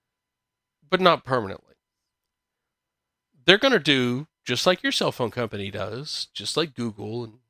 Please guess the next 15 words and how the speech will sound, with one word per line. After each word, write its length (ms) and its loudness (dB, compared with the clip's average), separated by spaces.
Apple, 560 -4
a 40 -4
hundred 200 0
other 420 -2
I 140 -2
S 160 -6
Ps 400 -10
do. 320 -14
They're 100 0
gonna 180 2
set 160 2
up 120 2
a 40 -12
backdoor 440 -2
portal. 400 -10